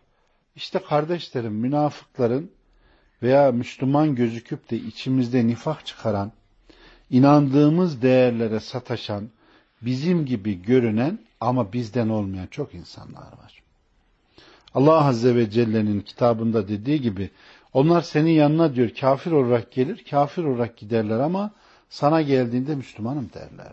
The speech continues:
diyor. Adem Aleyhisselam'la Havva annemize gelen iblis,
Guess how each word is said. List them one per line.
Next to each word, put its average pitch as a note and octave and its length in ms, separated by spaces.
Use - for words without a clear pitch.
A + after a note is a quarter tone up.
diyor. - 240
Adem D#3 380
Aleyhisselam'la E3+ 840
Havva D3 280
annemize B2+ 500
gelen B2 440
iblis, C3 600